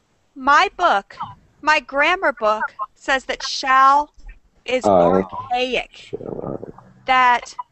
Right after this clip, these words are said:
Speaker 1: we don't use it. It's old-fashioned. But I use this word, and I hear this word, so I would like to talk about it because I think it is still in use.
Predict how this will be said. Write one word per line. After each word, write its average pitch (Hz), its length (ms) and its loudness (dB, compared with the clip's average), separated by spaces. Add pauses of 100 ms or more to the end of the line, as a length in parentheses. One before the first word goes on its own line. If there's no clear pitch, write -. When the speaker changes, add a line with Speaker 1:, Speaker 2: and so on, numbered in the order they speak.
(300)
Speaker 1:
we 277 180 -10
don't 294 380 -2
use 254 360 -12
it. - 260 -12 (1120)
It's - 300 -4
old-fashioned. 220 920 -4 (1300)
But 311 300 2 (480)
I 349 300 4
use 285 240 -6
this - 280 -10
word, 175 380 -4 (720)
and 277 180 0
I 277 120 2 (120)
hear 392 200 0
this - 280 -6
word, 180 240 -6 (880)
so 302 240 4
I 285 140 6
would 294 120 -2
like 339 220 2
to - 80 -18
talk 285 340 2
about 202 320 0
it 185 140 -6 (240)
because 240 720 -2
I 254 140 -2
think 320 400 -8
it 247 200 -4
is 226 140 -8
still 233 380 -6
in 202 140 -10
use. 185 500 -10